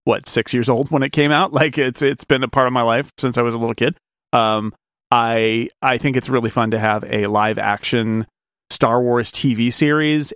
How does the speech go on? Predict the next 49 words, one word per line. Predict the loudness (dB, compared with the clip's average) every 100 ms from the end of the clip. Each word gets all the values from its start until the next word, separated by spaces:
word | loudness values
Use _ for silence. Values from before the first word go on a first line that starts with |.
| -2
and | 0 0 -2 0
this | 0 2
is | 0 2
a, | 0 0 -6 _ _ _ _ _ -18
uh, | -16 -16 _ _ _
this | -2 2 2 2
is | 0
a |
really | 0 2 2 2
good | 2 0
model. | 2 2 2 4 2 0 0
Like, | 0 0 -8 -8
I | -8 -6 -2
remember | 2 2 2
when | 2 0 2
Rogue | 2 2
One | 0 0
came | 2 2
out, | 2 0
we | 2
all | 2 0
were | -2
talking | 2 2 2 0
about, | 2
like, | 2 -2 0
"Well, | 0 2 2 2
anthology | 0 2 2 2 0 -2
Star | 0 2
Wars | 2 0
movies | 0 2
are | 0
an | 0
interesting | -2 -2 0
idea," | 0 0 0 0
but | 0 2 2 2 _ _ _
there | 2 2
is | 2
this | -2
question | 0 0 2
of, | 0
like, | 0 0
are | 0 2
they | 2
just | 0 0 0
going | 0 0 0
to |
be | 0 0 0
telling | 0 0 -2
stories | -2 0 2 2 0 -4